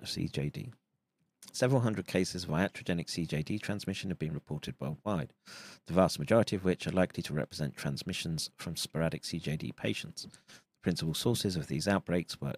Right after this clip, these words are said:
intramuscular injections with contaminated human pituitary-derived hormone,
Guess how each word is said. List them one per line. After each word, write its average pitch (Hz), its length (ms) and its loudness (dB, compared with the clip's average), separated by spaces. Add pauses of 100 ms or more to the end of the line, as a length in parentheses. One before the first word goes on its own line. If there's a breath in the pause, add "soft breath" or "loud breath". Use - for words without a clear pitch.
(100)
intramuscular 87 680 0
injections 85 720 -2 (500 loud breath)
with - 140 -8
contaminated 87 800 2
human 117 480 2
pituitary-derived 80 1300 2
hormone, 104 520 0